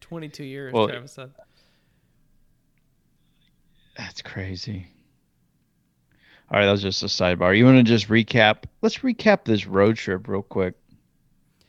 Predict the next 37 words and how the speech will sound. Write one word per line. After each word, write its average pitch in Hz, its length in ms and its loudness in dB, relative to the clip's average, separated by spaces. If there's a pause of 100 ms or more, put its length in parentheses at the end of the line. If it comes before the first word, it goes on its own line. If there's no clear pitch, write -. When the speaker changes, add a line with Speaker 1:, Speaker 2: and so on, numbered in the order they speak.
(680)
Speaker 1:
All 180 100 -12
right, 160 220 -10
first 160 260 -12
game 160 200 -10
of 151 60 -12
the 147 80 -12
road 151 240 -10
trip. 139 400 -14 (280)
All 160 200 -8
four 165 320 -10
of 147 80 -12
these 127 160 -12
games, 120 340 -14
looking 117 220 -16
at 113 140 -16
them 113 140 -18
on 117 220 -16
paper, 123 440 -18
they 120 200 -14
are 131 120 -12
the 127 100 -14
games 120 340 -18
that 104 140 -20
you 117 160 -18
have 127 400 -16
to 135 100 -20
win 127 320 -16
if 117 220 -20
you 117 180 -18
want 120 280 -18
to - 80 -20
be 117 560 -20 (140)
anywhere 139 400 -12
near 110 200 -16
a 107 40 -20
playoff 107 440 -16
race. 104 360 -18